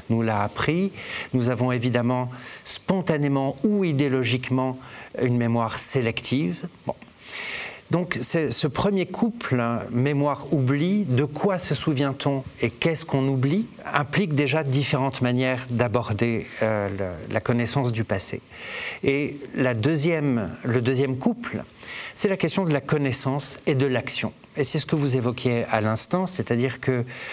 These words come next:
euh, on pourra dire que l'histoire, c'est la connaissance du passé, c'est-à-dire au fond la mémoire devenue connaissance.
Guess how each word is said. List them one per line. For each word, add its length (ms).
euh, 320
on 100
pourra 300
dire 180
que 100
l'histoire, 720
c'est 500
la 200
connaissance 840
du 140
passé, 500
c'est-à-dire 400
au 140
fond 220
la 140
mémoire 800
devenue 680
connaissance. 880